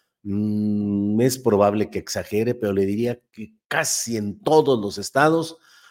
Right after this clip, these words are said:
vamos a encontrar fiscalías que están enredadas en los asuntos de protección, de contubernio, de mafiosidad. ¿Por qué se ha actuado solamente en este caso? Y extiendo un poco la mira.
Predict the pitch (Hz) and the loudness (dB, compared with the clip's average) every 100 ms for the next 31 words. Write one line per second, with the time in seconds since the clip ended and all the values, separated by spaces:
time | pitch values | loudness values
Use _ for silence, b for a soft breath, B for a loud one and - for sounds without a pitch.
0 | b 107 117 107 85 92 104 101 - 95 | b 2 2 0 -6 -6 -6 -6 -6 -8
1 | - 90 90 101 107 - 90 - 98 101 | -8 -8 -8 -6 -8 -10 -12 -8 -8 -6
2 | 82 85 85 98 101 101 - 87 90 87 | -8 -8 -8 -8 -8 -8 -10 -12 -12 -10
3 | 110 113 113 107 - b b b b 101 | -8 -6 -4 -6 -8 b b b b 2
4 | - 95 - 85 - 92 92 92 - 85 | 2 0 -2 -6 -2 -2 0 -4 -6 -10
5 | 80 92 85 95 95 95 90 90 90 87 | -8 -6 -4 -4 -4 -4 -4 -4 -6 -6
6 | 92 85 - 85 78 76 - _ _ _ | -8 -8 -8 -10 -10 -12 -14 _ _ _
7 | _ _ _ _ 127 120 131 160 156 147 | _ _ _ _ 4 4 4 2 2 0
8 | 147 131 135 131 123 - 139 135 127 127 | 0 2 4 4 0 -2 -2 0 -2 -2
9 | 123 113 113 110 - 143 120 107 - 131 | -4 -8 -8 -10 -8 -6 -6 -8 -2 2
10 | 131 127 - - 139 160 151 95 - 110 | 4 2 -2 -2 2 4 4 0 -2 -6
11 | 113 113 110 113 - 107 104 120 139 110 | -2 -4 -2 -6 -6 -8 -6 -4 -4 -6